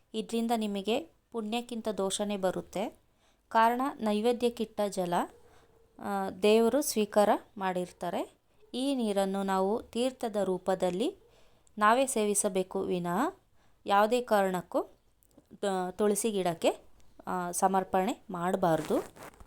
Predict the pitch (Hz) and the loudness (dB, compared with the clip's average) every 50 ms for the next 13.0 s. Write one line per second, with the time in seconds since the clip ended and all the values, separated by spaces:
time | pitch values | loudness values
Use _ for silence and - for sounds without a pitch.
0 | - _ - - _ _ _ _ _ _ _ - - - - - - - - - | -20 _ -20 -20 _ _ _ _ _ _ _ -10 -8 -8 -8 -10 -12 -6 0 2
1 | 214 220 214 240 262 294 - - - - - - - - - 233 240 240 240 226 | 2 4 4 4 2 2 0 -4 -18 -20 -20 -20 -6 0 2 4 4 6 6 6
2 | 220 214 208 208 196 208 262 330 - - _ - - _ - 208 202 196 196 208 | 6 6 6 6 4 4 0 -2 -4 -8 _ -20 -20 _ -6 -2 0 0 2 2
3 | 214 214 202 202 196 202 - 214 214 208 214 214 214 208 202 196 190 190 190 185 | 0 0 2 2 2 2 2 0 0 2 4 4 2 2 2 0 2 0 0 -2
4 | 185 - - 190 180 190 285 427 - - _ _ - - - 202 190 190 - - | -4 -4 -4 -2 0 2 2 0 -2 -6 _ _ -18 -6 -2 -2 -2 -2 -4 -6
5 | - 190 208 285 - - _ _ _ _ _ _ _ - 196 185 185 180 180 180 | -6 -4 -6 -6 -8 -10 _ _ _ _ _ _ _ -4 -2 -2 -2 -2 -4 -6
6 | 170 165 - - 277 415 - _ _ _ _ - - _ _ _ - 233 202 254 | -8 -6 -6 -4 -4 -4 -6 _ _ _ _ -20 -20 _ _ _ -8 -4 0 0
7 | 254 262 254 240 226 233 233 - - - 208 196 196 208 220 226 226 214 208 202 | 0 0 0 2 4 4 4 4 2 2 2 2 2 4 4 2 2 2 2 2
8 | 196 190 190 208 220 - - 196 190 185 196 202 202 - 208 254 339 392 - - | 2 4 4 4 4 4 0 -4 -2 -2 -2 -2 -2 -2 -2 -2 -2 -2 0 0
9 | 180 180 180 175 165 - - 262 392 480 - - _ _ _ _ _ _ - - | 0 0 0 -4 -4 -2 -2 0 0 -2 -2 -8 _ _ _ _ _ _ -2 0
10 | 196 190 190 190 202 202 196 185 175 170 170 165 - 262 349 453 - - _ _ | 0 0 0 -2 0 0 0 0 0 -2 -4 -2 0 0 0 0 -2 -12 _ _
11 | _ _ - 208 196 196 190 - 196 - - _ _ - 202 196 202 202 208 247 | _ _ -12 -10 -8 -8 -6 -6 -8 -8 -10 _ _ -2 2 2 2 2 2 -2
12 | 247 254 240 233 - - - 190 185 180 180 175 165 - 254 330 453 480 - | -2 -2 -2 -2 -2 -2 -2 -2 -2 -2 -4 -4 -4 -2 -2 -2 -2 -2 -6